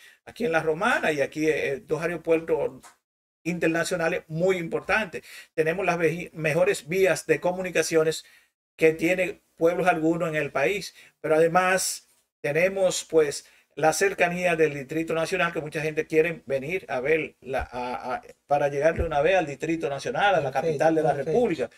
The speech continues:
Speaker 1: Pero tenemos las playas, tenemos las montañas, tenemos, aquí hay de todo.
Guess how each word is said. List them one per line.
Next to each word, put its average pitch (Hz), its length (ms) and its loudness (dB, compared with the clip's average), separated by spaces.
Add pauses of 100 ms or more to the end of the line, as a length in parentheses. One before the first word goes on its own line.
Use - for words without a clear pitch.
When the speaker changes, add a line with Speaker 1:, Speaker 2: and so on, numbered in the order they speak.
(380)
Speaker 1:
Pero 196 220 4
tenemos 160 320 0
las 139 160 -2
playas, 156 440 0
tenemos 143 340 -4
las 139 140 -4
montañas, 151 560 -4
tenemos, 143 240 -4 (160)
aquí 175 240 2
hay 214 60 4
de 240 120 4
todo. 220 500 4